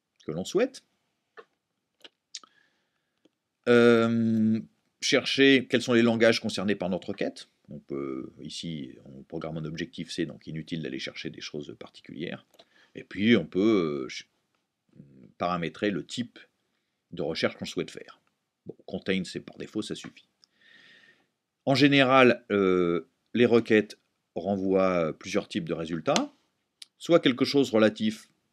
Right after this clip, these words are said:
à l'A P I, soit quelque chose qui est relatif au titre d'un des documents,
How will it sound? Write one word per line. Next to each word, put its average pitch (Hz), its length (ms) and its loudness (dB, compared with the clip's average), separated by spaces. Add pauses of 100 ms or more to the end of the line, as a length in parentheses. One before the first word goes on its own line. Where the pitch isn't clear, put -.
(320)
à 82 120 -8
l'A 80 120 -6
P 120 140 2
I, 320 200 0 (600)
soit 143 160 2
quelque 139 220 2
chose 131 260 2
qui - 100 -2
est 101 40 4
relatif 98 500 0 (260)
au 92 100 -6
titre - 400 -2
d'un 107 120 2
des 101 120 2
documents, 101 480 -2